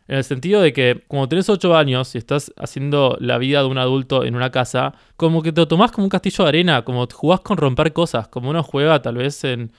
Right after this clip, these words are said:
nada, cuando es chico, ¿viste? Como un poco destruir y, y hacer las cosas con las manos y,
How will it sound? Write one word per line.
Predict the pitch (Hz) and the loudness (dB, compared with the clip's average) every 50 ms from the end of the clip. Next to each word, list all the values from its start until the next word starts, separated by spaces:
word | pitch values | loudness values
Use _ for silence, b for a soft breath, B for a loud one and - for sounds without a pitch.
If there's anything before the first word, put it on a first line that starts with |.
| b b b - | b b b -8
nada, | 131 131 143 131 117 | -4 -2 -2 -2 -2
cuando | - - 113 123 131 | -4 -4 -4 -4 -4
es | - | -4
chico, | - - 143 - 127 113 | -4 -6 -6 -4 -6 -6
¿viste? | 120 117 117 - 131 117 | -6 -10 -10 -10 -8 -8
Como | 120 113 117 120 | -6 -6 -6 -6
un | 131 127 | -6 -6
poco | 143 143 143 151 160 139 127 123 b b b | -6 -6 -4 -2 0 0 0 -2 b b b
destruir | - 127 123 - - - 147 127 127 139 147 147 147 151 151 131 | -8 -8 -8 -8 -8 -6 -4 -2 0 0 2 2 2 2 2 0
y, | 120 117 113 117 117 - | -2 -4 -6 -8 -10 -10
y | 123 120 110 107 | -10 -8 -8 -8
hacer | - - 131 | -8 -6 -6
las | 135 135 135 | -4 -4 -4
cosas | 151 131 139 131 | -6 -8 -8 -6
con | - 123 | -6 -6
las | 117 113 | -4 -4
manos | 120 127 131 135 131 131 131 131 127 120 - - | -4 -2 0 0 0 0 -2 -4 -6 -6 -8 -8
y, | 123 117 113 | -10 -10 -10